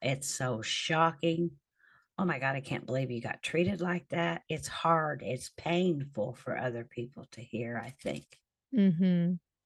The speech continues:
Speaker 2: Yeah.
Speaker 1: I've s-,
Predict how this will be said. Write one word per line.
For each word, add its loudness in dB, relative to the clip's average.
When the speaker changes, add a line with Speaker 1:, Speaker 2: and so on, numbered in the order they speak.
Speaker 2:
Yeah. 6
Speaker 1:
I've -14
s-, -10